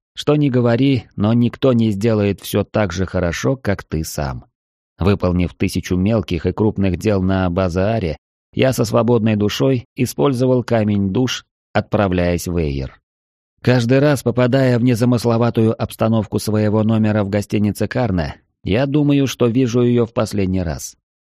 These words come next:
Точку привязки нужно переносить на Базаар. Свитки телепортации дороги,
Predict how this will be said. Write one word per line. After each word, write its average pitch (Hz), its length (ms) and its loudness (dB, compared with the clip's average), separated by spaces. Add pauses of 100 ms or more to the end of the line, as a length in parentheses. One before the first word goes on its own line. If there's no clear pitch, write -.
(160)
Точку 98 320 -2
привязки 98 480 0
нужно 98 400 0
переносить 104 640 -2
на 95 280 0
Базаар. 92 640 -2 (360)
Свитки 143 320 -2
телепортации 120 800 0
дороги, 92 540 -2